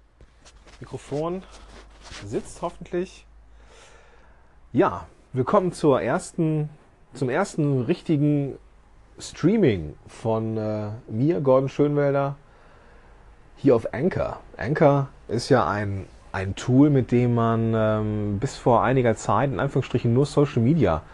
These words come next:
per Audio machen konnte. An sich auch schon eine coole Idee, aber, ha, ja, wenn man so Social Media kennt und weiß, wie das tickt, dann weiß man auch, dass zwar so eine Sprachnachricht mal eine nette Idee ist und bei WhatsApp, wenn man so in der Kommunikation ist, auch eine feine Sache,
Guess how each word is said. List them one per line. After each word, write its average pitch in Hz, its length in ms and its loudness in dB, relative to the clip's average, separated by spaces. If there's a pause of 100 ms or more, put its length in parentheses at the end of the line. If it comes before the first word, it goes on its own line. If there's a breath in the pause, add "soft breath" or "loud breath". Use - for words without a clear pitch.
(160 loud breath)
per - 120 2
Audio 123 220 2
machen 76 220 -4
konnte. - 300 -8 (200 loud breath)
An 160 140 2
sich 233 180 2
auch 214 80 4
schon 202 160 2
eine 180 80 4
coole 180 240 6
Idee, 107 400 4 (720 loud breath)
aber, 90 760 2 (840 soft breath)
ha, 98 480 4
ja, 104 180 2
wenn 120 140 2
man 123 100 4
so 113 80 6
Social 123 320 4
Media 113 500 6 (240)
kennt 143 280 2
und 98 140 0
weiß, 98 240 2
wie 117 40 2
das 98 180 0
tickt, - 260 2
dann 101 260 0
weiß - 220 2
man 127 100 0
auch, 120 220 2
dass 110 160 -2
zwar 107 140 -2
so 104 40 -2
eine 104 120 0
Sprachnachricht 120 600 2 (440 loud breath)
mal 107 80 4
eine 107 120 4
nette 120 240 2
Idee 104 300 6
ist - 240 0 (340 loud breath)
und 101 360 -4 (320)
bei 95 260 2
WhatsApp, 98 460 0
wenn 113 100 2
man 110 120 2
so 110 60 4
in 104 60 2
der 101 120 0
Kommunikation 131 680 2
ist, 127 140 0
auch 113 100 0
eine 113 100 0
feine 104 240 0
Sache, 139 300 2